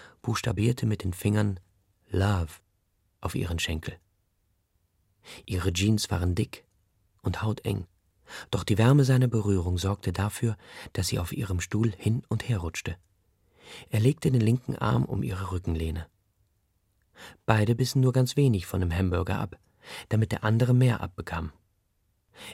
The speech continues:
Er fragte sie nach dem Unterricht und schlug vor, sie solle Englisch mit ihm sprechen, worauf sie kaum noch ein Wort herausbekam.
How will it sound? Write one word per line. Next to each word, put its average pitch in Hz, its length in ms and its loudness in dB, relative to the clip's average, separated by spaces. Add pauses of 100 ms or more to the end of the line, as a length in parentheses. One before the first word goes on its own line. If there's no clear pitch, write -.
Er 117 100 0
fragte 143 380 0
sie 135 120 4
nach 131 140 4
dem - 160 -2
Unterricht 101 540 -2
und 101 180 -4
schlug 95 240 -2
vor, 160 320 0 (420)
sie - 140 0
solle 127 280 4
Englisch 98 380 0
mit 98 140 -2
ihm 87 120 -2
sprechen, - 420 -8 (580)
worauf 101 300 2
sie 98 100 -4
kaum 95 220 0
noch 95 160 0
ein 107 140 -2
Wort 98 180 -4
herausbekam. 92 640 -4